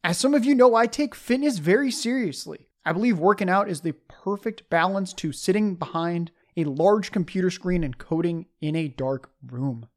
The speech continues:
which I also enjoy. Anyway, shortly before recording this podcast,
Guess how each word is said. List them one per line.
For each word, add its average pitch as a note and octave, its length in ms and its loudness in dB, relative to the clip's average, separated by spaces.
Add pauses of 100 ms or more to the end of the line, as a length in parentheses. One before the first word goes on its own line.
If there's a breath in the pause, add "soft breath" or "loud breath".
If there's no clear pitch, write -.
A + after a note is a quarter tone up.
(140)
which - 180 -6
I E3 140 4
also D3+ 360 0
enjoy. C#3 340 -4 (260)
Anyway, G#3 400 4 (160)
shortly C4+ 380 2
before A#3 320 -2
recording A3 400 4
this G3+ 120 0
podcast, F#3 680 0